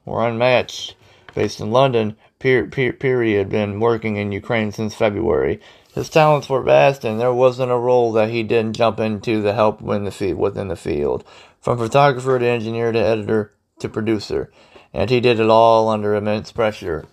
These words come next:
with tremendous skill. He was profoundly committed to telling the story, and his bravery, professionalism, and work ethic were renowned among journalists at every media outlet. He was widely popular. Everyone in the media industry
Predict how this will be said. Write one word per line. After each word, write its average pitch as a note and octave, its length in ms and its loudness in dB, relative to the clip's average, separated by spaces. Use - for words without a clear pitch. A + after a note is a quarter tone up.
with - 360 -10
tremendous A2 520 -4
skill. F#2+ 560 -2
He - 140 -4
was C3 140 0
profoundly D3+ 440 2
committed D3 500 -2
to B2 100 -8
telling B2+ 280 0
the A#2 80 -6
story, C3 560 2
and G#2 140 -6
his G#2 120 -8
bravery, A#2 680 -2
professionalism, C3 800 0
and B2 160 -4
work B2 280 2
ethic A2 280 0
were A2 140 0
renowned G#2 440 0
among G#2 320 0
journalists G#2+ 500 -2
at F#2 100 -2
every G#2+ 180 0
media A2+ 400 -2
outlet. D#2 380 -2
He C3+ 160 -2
was C#3 200 0
widely C3+ 300 4
popular. C3+ 480 0
Everyone D#3 320 2
in D3+ 80 -4
the D3 60 -4
media D3 340 -2
industry A2 480 -4